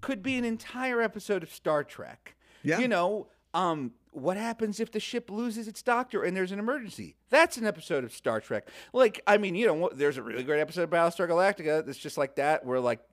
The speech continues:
Speaker 1: f-, Doc Coddle is off the ship
Speaker 2: <laughs>
Speaker 1: and
Speaker 2: Yeah.
Speaker 1: a veterinarian has to open up, co-, you know, Commander, uh, uh, what's his name? Uh, Adama, you
Speaker 2: Mm-hmm.
Speaker 1: know,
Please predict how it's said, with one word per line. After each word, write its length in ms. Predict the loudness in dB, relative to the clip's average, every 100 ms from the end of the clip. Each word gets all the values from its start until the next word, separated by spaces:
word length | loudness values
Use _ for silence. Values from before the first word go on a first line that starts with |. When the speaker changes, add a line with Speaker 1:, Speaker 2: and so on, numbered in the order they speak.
| -16 -10
Speaker 1:
f-, 120 | -10 _ _ -12 0
Doc 280 | 2 2 2
Coddle 500 | 4 4 2 -2 _ _ -12
is 100 | 4
off 220 | 6 6
the 60 | 2
ship 460 | -2 2 2 0 -14 -12
Speaker 2:
<laughs> 160 | -10 -2
Speaker 1:
and 180 | 2 4
Speaker 2:
Yeah. 140 | 2
Speaker 1:
a 20 |
veterinarian 880 | 4 6 6 6 4 4 6 6 2
has 200 | -2 0
to 120 | 0 4
open 400 | 4 6 2 2
up, 300 | -2 -4 -20 -16
co-, 260 | -8 -6 -6
you 220 | -4 -2
know, 180 | -2 -2
Commander, 840 | -4 -2 -2 0 0 0 0 0
uh, 420 | 2 4 4 2 -2 _ _ _ _ 2
uh, 380 | 4 6 6 2
what's 200 | 0 -4
his 60 | -12
name? 220 | -10 -8
Uh, 140 | -6 -4 -4 -2
Adama, 680 | 0 4 6 6 6 2 0 _ _ -8
you 160 | 0
Speaker 2:
Mm-hmm. 80 | 2
Speaker 1:
know, 260 | 4 4